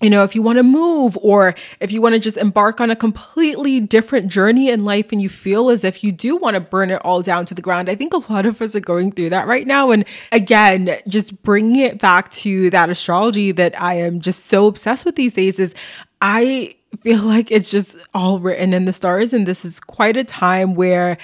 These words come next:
a lot of us who are here, I think that our, our mission here is to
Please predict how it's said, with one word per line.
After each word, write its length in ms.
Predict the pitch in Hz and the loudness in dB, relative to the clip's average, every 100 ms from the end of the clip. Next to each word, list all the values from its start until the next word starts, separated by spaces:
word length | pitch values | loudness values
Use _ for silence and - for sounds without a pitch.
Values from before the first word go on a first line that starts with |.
| - | -2
a 100 | 214 | 4
lot 280 | 220 196 196 | 6 8 6
of 120 | 208 | 6
us 220 | 226 220 - | 2 2 -4
who 360 | - 220 208 | -2 0 2
are 640 | - 185 180 180 180 185 - - | 2 4 6 4 2 0 -4 -14
here, 520 | 214 - 220 196 196 180 | -14 -4 2 4 4 2
I 80 | |
think 240 | 196 196 190 | -2 -4 -2
that 100 | 190 | 0
our, 280 | 180 180 - | 2 0 0
our 120 | 185 | -2
mission 400 | 185 196 - 202 | 0 -2 0 -2
here 360 | 180 190 180 - | 0 0 0 0
is 220 | 190 - - | -4 -4 -6
to 380 | 214 185 180 | 0 2 2